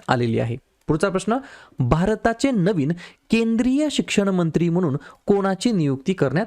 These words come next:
आलेली आहे? बाराव्या नंबरच्या प्रश्नाचं योग्य उत्तर आहे पर्याय क्रमांक ए,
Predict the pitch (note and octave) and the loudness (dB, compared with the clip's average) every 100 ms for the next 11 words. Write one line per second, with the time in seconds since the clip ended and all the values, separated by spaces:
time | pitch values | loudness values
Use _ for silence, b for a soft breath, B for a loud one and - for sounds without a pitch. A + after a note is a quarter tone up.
0 | - D3+ B2 A2+ A#2 B2+ _ - C3 D3 | 0 0 2 0 -2 -4 _ 0 0 2
1 | E3+ F3+ F#3 F3+ F3 G3 F#3 E3 F#3 F#3 | 0 0 0 0 0 0 -2 -2 0 0
2 | F3 D3 C#3+ G3 G3 F#3+ G#3+ A3 D#3+ E3 | 0 0 0 -2 -2 0 -2 0 0 0
3 | D#3+ E3+ E3+ D#3 E3 - G3 | 0 0 0 0 0 2 0